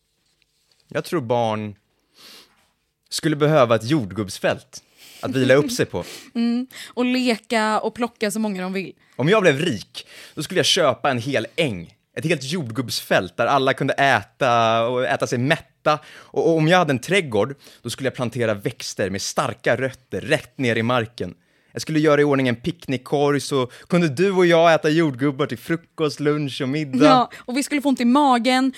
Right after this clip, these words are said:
Speaker 2: Och jag tar med smörgåsar och korv och mjölk. Och så får vi riktig mat.
Speaker 1: <laughs> Nu blev jag hungrig.
Speaker 2: Vadå, på riktigt nu? Men varför sa du inte det? Jag har ju smörgåsar i kylskåpet.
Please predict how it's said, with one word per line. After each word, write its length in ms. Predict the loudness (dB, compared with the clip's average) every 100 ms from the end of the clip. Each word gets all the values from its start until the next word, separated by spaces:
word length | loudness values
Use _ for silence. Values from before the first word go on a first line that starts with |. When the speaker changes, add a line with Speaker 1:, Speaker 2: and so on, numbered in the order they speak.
| -8
Speaker 2:
Och 100 | -8
jag 100 | -4
tar 80 | -4
med 140 | -4
smörgåsar 1000 | -4 -2 -2 -4 -6 -6 -4 -2 -4 -8
och 120 | -14 _
korv 540 | -14 -6 -4 -4 -6
och 140 | -8 -8
mjölk. 840 | -6 -8 -6 -4 -4 -6 -10 -18 -20 -20
Och 200 | -12 -6
så 100 | -4
får 160 | -4 -2
vi 140 | -2
riktig 380 | -4 -8 -8 -6
mat. 340 | -6 -10 -18 -16
Speaker 1:
<laughs> 680 | -14 -14 _ _ _ _ -8
Nu 100 | -4
blev 120 | -2
jag 80 | -2
hungrig. 280 | -4 -8 -12 _ _ _ _ _ _ _ _ _ _ _ _ _ _ -6
Speaker 2:
Vadå, 140 | -4 -2
på 80 |
riktigt 220 | -4 -6 -6
nu? 340 | -8 -10 -14 _ _ -20 _ _ _ _ _ _ _
Men 160 | -12 -10
varför 220 | -10 -10
sa 460 | -10 -8 -6 -2 -2
du 80 | -2
inte 220 | -2 -4
det? 200 | -4 -2
Jag 120 | -2
har 60 | -2
ju 100 | -4
smörgåsar 640 | -2 -2 -2 -4 -8 -6
i 60 | -6
kylskåpet. 840 | -6 -6 -6 -10 -12 -12 -14